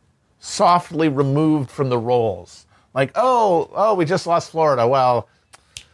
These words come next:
that's really too bad. All right, I guess, uh, we'll start redrawing the maps." You know what I mean? And in a system like that,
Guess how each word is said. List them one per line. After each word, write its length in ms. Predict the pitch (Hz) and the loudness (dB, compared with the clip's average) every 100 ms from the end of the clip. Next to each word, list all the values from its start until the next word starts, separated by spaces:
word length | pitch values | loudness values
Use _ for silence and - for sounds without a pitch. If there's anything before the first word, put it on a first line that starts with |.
| _ _ _ | _ _ _
that's 360 | 156 151 - 139 | -2 -2 -4 -2
really 240 | 123 117 | 0 0
too 160 | - 104 | -2 -2
bad. 360 | 107 95 87 | 0 0 -2
All 60 | 98 | -2
right, 380 | 170 160 160 156 | 0 2 2 2
I 100 | 147 | 2
guess, 280 | 160 - | 0 -2
uh, 200 | 151 147 147 | 0 0 2
we'll 160 | 143 | 0
start 320 | - 147 135 | 0 -2 0
redrawing 360 | 135 127 127 120 | 0 0 0 0
the 60 | 110 | 0
maps." 520 | 107 92 - - - _ _ _ _ _ _ | 0 0 -6 -20 -20 _ _ _ _ _ _
You 60 | 120 | 0
know 80 | 123 | 2
what 80 | 139 | 4
I 60 | |
mean? 340 | 156 208 226 - _ _ _ _ _ _ _ _ _ _ _ _ _ _ _ _ _ _ _ _ _ _ _ _ _ _ _ _ _ _ _ _ _ _ _ _ _ _ _ _ - - | 4 2 -2 -14 _ _ _ _ _ _ _ _ _ _ _ _ _ _ _ _ _ _ _ _ _ _ _ _ _ _ _ _ _ _ _ _ _ _ _ _ _ _ _ _ -18 -6
And 140 | 139 | 0
in 80 | 135 | 0
a 60 | |
system 320 | - 180 196 175 | 2 0 0 0
like 160 | 170 | 2
that, 340 | 190 233 226 | 2 2 0